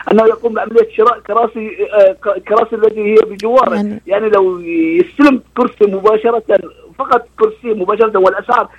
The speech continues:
Speaker 1: كما كانت، سوف تكون هناك عودة إلى الحياة، لكن هناك عودة للحياة تدريجيا.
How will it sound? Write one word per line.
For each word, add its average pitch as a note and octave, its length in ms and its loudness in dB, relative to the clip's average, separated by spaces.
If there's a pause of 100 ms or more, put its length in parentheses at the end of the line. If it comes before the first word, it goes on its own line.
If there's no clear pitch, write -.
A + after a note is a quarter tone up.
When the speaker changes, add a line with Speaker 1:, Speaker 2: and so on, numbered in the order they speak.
(160)
Speaker 1:
كما C4 200 2
كانت، A#3+ 360 -4 (160)
سوف A3 180 0
تكون A3 300 0
هناك G#3 300 0
عودة F#3 360 0
إلى F#3 80 4
الحياة، F3 300 -2 (240)
لكن A3+ 300 0
هناك G#3 300 -4
عودة G#3 280 0
للحياة F3+ 480 0
تدريجيا. F3 600 -2